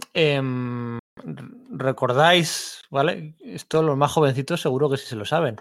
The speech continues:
¿Recordáis hace poco, eh, con los primeros años de la Marvel de Axel Alonso, en un intento, eh, de nostal-, no era nostalgia, yo creo que era aprovechamiento del branding más que otra cosa, de la marca, porque realmente el espíritu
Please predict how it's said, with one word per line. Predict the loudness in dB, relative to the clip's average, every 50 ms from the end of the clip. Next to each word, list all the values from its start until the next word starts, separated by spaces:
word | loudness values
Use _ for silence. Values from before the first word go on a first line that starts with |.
| -14 -20 -20 -16 _ -8
¿Recordáis | -8 -6 -4 -2 -2 0 0
hace | 0 2 0 2
poco, | 4 4 2 4 4 2 2 2 2 0 0
eh, | 0 0 0 0
con | 0 -2 -4
los | -4 -2
primeros | -2 0 0 2 2 2
años | 2 2 2 2 2
de | 2 2
la | 2 2 2
Marvel | 0 0 0 0 0 0 0
de | 2 0
Axel | 0 -2 0 0 0 2
Alonso, | 2 2 0 -2 -4 -6 -8 -10 -10 -12 _ _ _ _ _ _ _ _ _ _ _ _ _ _ _ _ _ _ _ _ _ _ -8 -4
en | -4 -2 0
un | 0 0
intento, | 2 2 2 2 2 2 2 2 4 4 4 4 4 4 4 2 2 0 -2 -6 _ _ _ -20 _ _ _ _ _ _ _ _ _ _ _ _ _ _ _ _ _ _
eh, | -20 -16 -14 -10 -6 -2 0 2 4 4 4 4 2 2
de | 2 0
nostal-, | 0 -2 -4 -6 -8 _ 0 2 2 2 2 -2 -6 -16 -20 _ _ _ -6 2
no | 6 6
era | 8 8 6
nostalgia, | 4 2 2 4 4 4 4 4 2 2 4
yo | 4 4
creo | 4 4
que | 4 2
era | 4 4 4
aprovechamiento | 2 2 0 -2 0 0 0 0 0 0 0 0 2 2 2 4 4
del | 4 4
branding | 4 4 4 4 4 2 0 -2 -2 -4
más | -4 -4 -4 -4
que | -4 -6
otra | -6 -4 -6 -4 -2
cosa, | -2 0 0 0 -2
de | -2
la | -4 -2
marca, | 0 2 2 2 2 -2 -6 -6
porque | -6 -14 -14 -12 -10
realmente | -6 -4 -4 -2 -2 0 0 0
el | 0
espíritu | 0 -2 -4 -4 -4 -2 -2 0 -2 -2 -2